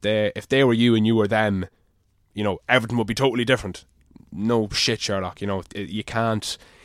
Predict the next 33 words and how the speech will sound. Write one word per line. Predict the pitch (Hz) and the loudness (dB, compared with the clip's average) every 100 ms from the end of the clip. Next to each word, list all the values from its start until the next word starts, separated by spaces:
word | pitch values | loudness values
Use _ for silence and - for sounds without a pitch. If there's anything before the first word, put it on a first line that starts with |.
| - - | -20 -14
you | - | -12
can't | - 120 120 117 - | -6 0 2 0 -2
compare | 104 - - 104 104 98 92 - | -4 -4 0 0 2 0 -2 -8
your | - 101 | -6 -4
emotional | 98 95 92 | -2 -4 -6
experience | 104 95 | -6 -6
to | - | -4
someone | 104 | -4
else. | 104 98 | -2 -2
So | - 104 98 - | -2 -2 -4 -6
in | 110 | -4
that, | 117 127 - | 0 0 0
in | 120 | -2
that | 131 - | -2 -2
regard, | 117 123 113 | 0 2 0
I, | 107 - - - - - _ - | -4 -12 -20 -20 -20 -20 _ -6
I | 110 | 0
don't | 147 | 2
think | 135 127 | 2 0
there | |
can | 110 123 120 | 0 2 2
be | 110 | 2
a | |
competitive | 107 117 110 101 | 0 -2 -2 0
element. | 107 101 95 | 0 0 0
You're | 110 | 0
either | 110 117 | 2 4
honest | 143 143 - | 4 2 -2
and | 104 101 | -4 -2
forthcoming | 110 131 135 131 113 | -2 0 0 0 -2
or | 104 110 | -2 0
you're | 104 | 2
not. | 104 92 | 0 -2